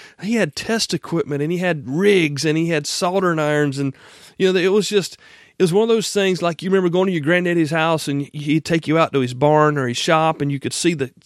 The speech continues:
the tools that he used to do whatever your granddaddy did. Well, Harold had that in his basement, in his shack, and it was one of the coolest rooms I've ever been in.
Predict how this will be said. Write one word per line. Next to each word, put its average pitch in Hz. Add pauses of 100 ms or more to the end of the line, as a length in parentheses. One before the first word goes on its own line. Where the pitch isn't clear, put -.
the 135
tools 190
that 143
he 160
used 160
to 143
do 151
whatever 160
your 139
granddaddy 147
did. 151 (680)
Well, 135 (380)
Harold 180
had 156
that 147
in 131
his 131
basement, 135 (280)
in 143
his 131
shack, 120
and 156
it -
was 147
one 156
of 139
the 135
coolest 175
rooms 156
I've 143
ever 143
been 135
in. 120